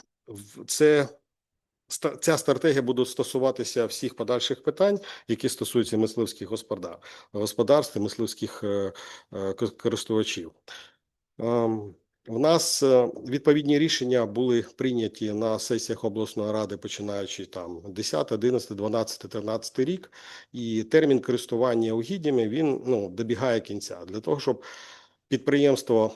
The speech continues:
а, або користувачі повноцінно, м, розвивалося, мало, а, план дій і стратегію на подальші роки, пов-, повинен бути запас часу. І для того, щоб, е, прийти до, м, е, цього відповідного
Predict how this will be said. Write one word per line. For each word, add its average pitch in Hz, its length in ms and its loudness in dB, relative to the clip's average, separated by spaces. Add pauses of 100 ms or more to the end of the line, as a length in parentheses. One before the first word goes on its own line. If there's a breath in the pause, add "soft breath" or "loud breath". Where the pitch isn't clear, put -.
а, 101 460 -6 (300)
або 107 240 -6
користувачі 110 800 0 (160)
повноцінно, 110 720 -2 (180)
м, 98 340 -10
розвивалося, 104 720 0
мало, 98 380 -4 (380 loud breath)
а, 92 220 -10
план 107 540 2
дій 113 240 -6
і 110 320 -6
стратегію 107 600 -2
на 101 240 -6
подальші 107 460 -4
роки, 156 360 -2
пов-, 123 300 -4
повинен 135 440 0
бути 123 300 -2
запас 104 400 -6
часу. - 420 -14 (440 loud breath)
І 123 200 -4
для 127 160 0
того, 151 240 2
щоб, 131 260 0 (120)
е, 110 260 2
прийти 135 460 4
до, 113 480 4 (120)
м, 104 560 -6 (520 loud breath)
е, 101 140 -2
цього 123 340 6
відповідного 117 840 2